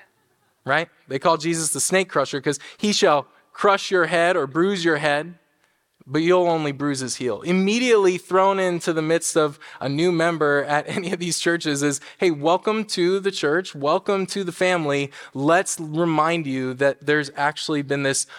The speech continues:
long history of cosmic conflict between our God and the enemy,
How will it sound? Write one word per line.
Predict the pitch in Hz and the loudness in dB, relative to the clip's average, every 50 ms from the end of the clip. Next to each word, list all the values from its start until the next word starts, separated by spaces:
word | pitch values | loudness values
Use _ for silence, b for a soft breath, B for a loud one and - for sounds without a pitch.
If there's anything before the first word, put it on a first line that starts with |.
| B B | B B
long | B 127 123 131 143 160 175 185 190 190 190 180 165 | B -10 -4 0 2 4 4 6 4 4 2 0 -2
history | 147 185 180 175 - - - 151 143 277 135 | -2 -2 -2 -2 -4 -4 -4 -2 0 0 0
of | 123 - - | -2 -2 -6
cosmic | - - 160 151 156 147 156 147 139 - | -4 0 0 2 0 0 -2 -6 -6 -6
conflict | - - 147 139 139 139 - - 135 127 123 - - B B B B | -4 -2 -2 -2 -2 -4 -4 -2 -2 -2 -2 -4 -12 B B B B
between | B 143 - - 156 139 131 127 | B -6 -4 -2 -2 -2 -2 -2
our | - 143 151 160 180 190 190 | -2 0 2 4 4 4 2
God | 175 147 151 139 135 131 123 123 123 123 120 127 131 _ _ _ _ _ _ _ _ _ _ _ _ _ _ _ _ _ | 2 2 2 2 2 2 2 2 0 -2 -4 -8 -12 _ _ _ _ _ _ _ _ _ _ _ _ _ _ _ _ _
and | - 127 127 | -8 -6 -4
the | 123 123 127 | -4 -2 -2
enemy, | 123 123 117 110 110 101 101 107 120 | -2 -2 -4 -6 -10 -12 -12 -14 -18